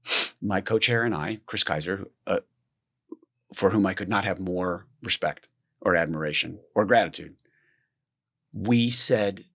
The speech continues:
to, um, the A M P T P, "Let's leave our negotiators out." "Let's just sit down with a couple studio heads." And we sat down with a couple studio heads. And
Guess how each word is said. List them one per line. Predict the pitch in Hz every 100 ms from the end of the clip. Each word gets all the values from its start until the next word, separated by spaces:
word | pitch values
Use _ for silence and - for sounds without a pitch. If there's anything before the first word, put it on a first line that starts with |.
| -
to, | - 113 101 98 98 - -
um, | 95 87 87 85 - _ _ _ _
the | 110 98
A |
M | 98
P | 104
T | 107
P, | 107 85 76 _ _ _ _ _ _ _ _ _ -
"Let's | - 110 -
leave | 190
our | 160
negotiators | 135 120 117 110 104
out." | 92 - _ _ _ _ _ _ _ _ _ _ 131
"Let's | -
just | 139
sit | 151 139
down | 117 104 95 - _ _ _ _ _ _ _ _ _ _ -
with | 123
a | 123
couple | 123
studio | - 95 76
heads." | - - - _ _ _ _ _ _ _ _ _ -
And | 104
we | 110
sat | 113 107
down | 139 95
with | 85
a | 90
couple | 87 -
studio | - 85 78
heads. | - - - _ _ _ _ _ _ _ _ -
And | 107 95 90